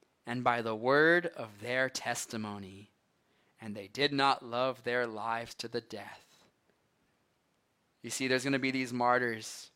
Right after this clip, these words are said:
who are joined in heaven with Christ. And they overcame the enemy by the blood of the Lamb and by the word of their testimony. So our testimonies that we have,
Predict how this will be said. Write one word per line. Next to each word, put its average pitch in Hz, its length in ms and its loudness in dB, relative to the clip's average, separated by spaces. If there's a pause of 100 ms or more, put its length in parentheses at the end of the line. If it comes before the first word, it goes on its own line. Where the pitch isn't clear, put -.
(640)
who 131 120 2
are 123 180 6
joined 131 460 4
in 127 100 -2
heaven 135 480 0 (1400)
with 120 180 -8
Christ. 117 640 -2 (2000)
And 139 180 -2
they 147 160 6
overcame 156 720 4
the 143 160 2
enemy 175 560 -2 (1040)
by 107 140 -10
the 104 100 -12
blood 123 320 4
of 180 100 4
the 185 100 4
Lamb 175 500 0 (760)
and 113 80 -10
by 107 160 -6
the 104 80 -8
word 110 280 -4
of 110 100 -6
their 113 120 -4
testimony. 107 800 -12 (380)
So 139 320 0
our 143 200 4
testimonies 180 720 4
that 139 180 6
we 147 160 -4
have, 135 380 -2